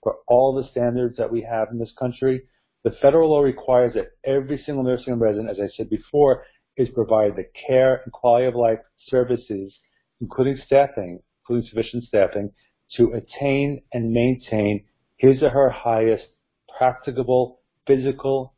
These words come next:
emotional, and social well-being. I know that, that, that is a mouthful, highest practicable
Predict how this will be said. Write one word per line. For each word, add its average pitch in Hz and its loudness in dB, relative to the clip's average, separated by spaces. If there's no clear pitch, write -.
emotional, 117 -2
and 104 -8
social 104 0
well-being. 92 0
I 131 4
know 147 6
that, 147 0
that, 117 0
that 120 2
is 120 -4
a 120 -2
mouthful, 110 0
highest 120 2
practicable 113 -2